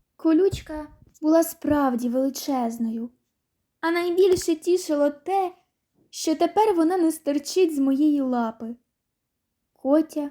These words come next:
мене врятував. «Дякую», промовив я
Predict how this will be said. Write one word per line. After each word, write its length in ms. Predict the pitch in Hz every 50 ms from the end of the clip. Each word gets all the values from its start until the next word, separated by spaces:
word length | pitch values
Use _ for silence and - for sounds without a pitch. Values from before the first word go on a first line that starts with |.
| - _ -
мене 320 | 254 240 233 226 233 233
врятував. 540 | 226 233 233 233 - 254 254 254 233 240 240 - _ _ _ _ _ _ _ _ _ _ _ _ _ _ _ _ _ _ _ _ _ _ _ _ _ _ _ -
«Дякую», 720 | 277 294 302 294 277 254 240 - - 240 226 226 233 262 - _ _ _ _ _ _ _ _ _ _ _ _ _ _
промовив 520 | - 247 247 269 294 302 277 269 254 247
я 380 | 247 240 294 311 349 349 320